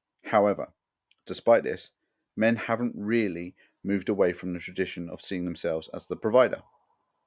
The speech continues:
Of course, in our very primitive forms,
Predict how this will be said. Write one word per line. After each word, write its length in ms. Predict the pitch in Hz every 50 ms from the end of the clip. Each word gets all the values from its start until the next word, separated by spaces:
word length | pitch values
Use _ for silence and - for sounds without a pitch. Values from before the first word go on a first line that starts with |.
| _ _ _ _ _ _ _ _ _ _ _ _ _ _ _ _ _ _ _ _ _ _ _ _ _ _ _ _ _ _ _ _ _ _ _ -
Of 120 | 110 -
course, 260 | - 151 139 131 -
in 160 | - - 123
our 100 | 123 120
very 180 | 117 135 143 139
primitive 500 | - - - 139 135 123 - - 101 -
forms, 460 | - 95 90 90 90 92 92 - -